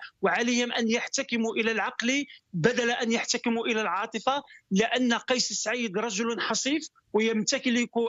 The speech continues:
أدوات دستورية يستطيع من خلالها أن يطهر، آه، ال-، المجال السياسي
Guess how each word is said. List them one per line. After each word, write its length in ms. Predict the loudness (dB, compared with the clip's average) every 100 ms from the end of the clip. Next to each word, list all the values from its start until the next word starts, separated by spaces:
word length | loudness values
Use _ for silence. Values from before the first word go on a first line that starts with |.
| -2
أدوات 480 | -2 0 0 -2 -2
دستورية 880 | 0 0 0 0 0 2 0 -2 -6 -14 -2
يستطيع 600 | -2 0 -2 0 0 2
من 200 | 2 2
خلالها 580 | 0 0 0 0 -2 -2 -2 -2
أن 200 | 0 0
يطهر، 640 | 0 0 0 0 0 -4 -8 -20 0
آه، 20 | 0
ال-، 420 | 2 0 0 2
المجال 560 | 2 2 2 0 -2
السياسي 760 | -2 -4 -4 -2 -2 -2 -4 -4